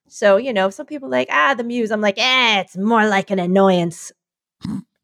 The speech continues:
I just gotta tell you about this thing.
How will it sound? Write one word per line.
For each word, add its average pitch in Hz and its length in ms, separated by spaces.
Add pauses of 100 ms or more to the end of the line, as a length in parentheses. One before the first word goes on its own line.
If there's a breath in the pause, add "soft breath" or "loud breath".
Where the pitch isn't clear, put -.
(420)
I 240 60
just 277 200
gotta 277 300
tell 262 180
you 254 120
about 214 240
this - 180
thing. 196 500